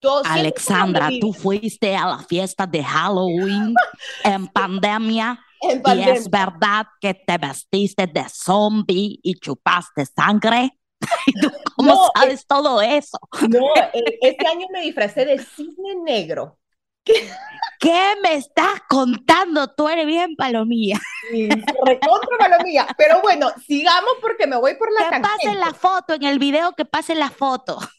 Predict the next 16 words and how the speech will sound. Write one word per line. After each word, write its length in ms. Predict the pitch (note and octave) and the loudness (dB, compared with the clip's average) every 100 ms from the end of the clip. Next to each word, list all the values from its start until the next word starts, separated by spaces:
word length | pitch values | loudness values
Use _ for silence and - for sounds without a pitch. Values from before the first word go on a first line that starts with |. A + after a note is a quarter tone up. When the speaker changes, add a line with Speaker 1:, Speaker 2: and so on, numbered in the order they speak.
| _ | _
Speaker 1:
No. 640 | F#3 E3+ F3 F#3+ F#3+ D#3+ _ _ _ | -8 -4 -2 -2 -4 -8 _ _ _
Entonces, 760 | A#3+ A#3+ B3+ C4+ C#4+ E4 D4+ - - | -2 0 0 0 -2 -6 -6 -8 -8
la 360 | A#3+ B3 B3 | -4 -2 -2
gentita 560 | B3 C4+ A3+ E4 F#4+ F#4 F#4 | -2 -6 -6 -12 -4 -4 -2
seria 340 | D#4 C#4 B3+ | -4 -2 -2
dice 340 | B3 B3 C#4+ C4+ | -4 -8 -10 -6
que 340 | B3 G3 - - | -4 -4 -8 -8
<laughs> 1400 | C#4 F4+ F4+ E4+ F4 - F#4+ - A4 A#4+ G#4+ G4 D#4+ A#3+ | -4 -4 -6 -6 -8 -8 -12 -14 -10 -10 -10 -14 -16 -8
lo 340 | B3+ B3+ B3 | 0 0 2
peor 520 | B3 A#3+ D4+ A#4 A#4+ - | 0 2 0 -2 -6 -8
que 140 | G#4+ | -6
le 160 | E4 C4 | -4 -4
pasó 760 | G3+ F#3+ - A#3+ B3 A#3+ - - | -4 -6 -6 -4 -4 -6 -8 -8
en 540 | G#3+ G3+ F#3+ F3+ - _ | -4 -4 -8 -12 -16 _
Halloween 840 | - G4 G#4+ C#4+ E3+ E3 F3+ B3 G4+ _ _ _ _ _ _ | -14 -6 -4 -4 -6 -8 -14 -14 -14 _ _ _ _ _ _
fue 600 | C4+ C#4+ B3 B3+ F#4+ | -4 0 0 -2 -6